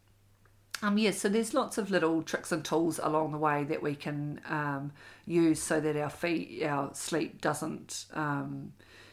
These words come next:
you know, affect our everyday life. And this is incredibly generic. The, you know, the way that sleep can affect our digestion, digestion and our absorption of, of carbohydrates and things like that is a whole nother level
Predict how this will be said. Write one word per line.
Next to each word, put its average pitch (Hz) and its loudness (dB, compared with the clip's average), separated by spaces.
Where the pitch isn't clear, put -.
you 170 -2
know, 147 -2
affect - -4
our 151 0
everyday 143 0
life. 156 0
And 170 0
this 202 -2
is 185 -2
incredibly 165 0
generic. 147 -4
The, 151 2
you - -6
know, 151 0
the 165 0
way 165 6
that 156 -2
sleep - -2
can 147 -6
affect 151 -2
our 143 0
digestion, 143 -4
digestion 151 0
and 143 -2
our 143 -2
absorption 151 0
of, 139 -2
of 139 -4
carbohydrates 147 -2
and 147 -4
things 156 -4
like 147 -2
that 147 -2
is 151 -2
a 160 2
whole 165 2
nother 156 0
level 156 0